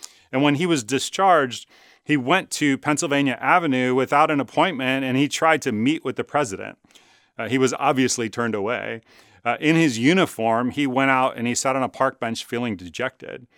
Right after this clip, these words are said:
Then a nine-year-old boy walked by and saw him sitting there in his uniform. He went up to him and said, "Hi, soldier."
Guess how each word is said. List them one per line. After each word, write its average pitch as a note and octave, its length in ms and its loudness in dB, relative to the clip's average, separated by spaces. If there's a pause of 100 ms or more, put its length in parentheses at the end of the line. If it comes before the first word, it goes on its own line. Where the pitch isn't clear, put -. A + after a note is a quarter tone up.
(420)
Then C#3+ 140 2
a C#3+ 40 2
nine-year-old E3 480 4
boy E3 260 6
walked C#3+ 340 2
by D3+ 260 6
and C3 200 2
saw D#3+ 360 4
him C3+ 100 2
sitting F#3 500 0
there A2+ 240 0
in A#2 120 -8
his A#2 180 -2
uniform. B2 640 -4
He C3 80 2
went C#3+ 140 4
up D#3 140 2
to C3+ 120 0
him B2+ 160 2
and A#2 140 -2
said, A#2+ 240 -2
"Hi, F#3+ 200 2
soldier." D3 600 -2